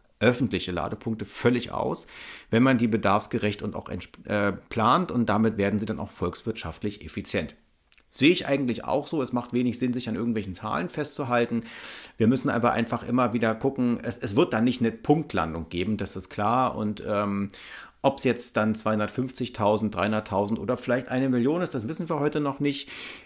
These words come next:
Wichtig ist hierfür, die orientieren sich an der Zahl fünfzehn Millionen Elektrofahrzeuge bis, äh, zwanzig dreißig.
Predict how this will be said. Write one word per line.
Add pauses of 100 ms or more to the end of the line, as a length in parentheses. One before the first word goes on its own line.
(240)
Wichtig
ist
hierfür,
die
orientieren
sich
an
der
Zahl
fünfzehn
Millionen
Elektrofahrzeuge
bis,
äh,
zwanzig
dreißig.